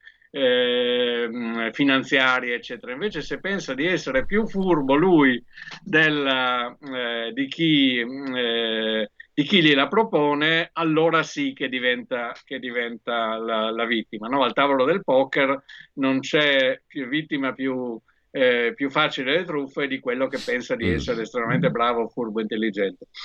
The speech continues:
Speaker 1: Quindi questa, eh, la questione di, ehm, saper riconoscere le fake news,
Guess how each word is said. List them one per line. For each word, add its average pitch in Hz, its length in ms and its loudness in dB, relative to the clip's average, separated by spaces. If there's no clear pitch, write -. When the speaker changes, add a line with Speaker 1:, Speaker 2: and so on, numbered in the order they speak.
Speaker 1:
Quindi 160 420 4
questa, 196 720 0
eh, 139 440 -2
la 180 220 0
questione 170 760 -2
di, 160 340 0
ehm, 147 640 -2
saper 180 880 2
riconoscere 151 1300 2
le 120 220 -2
fake 123 320 -4
news, 131 500 0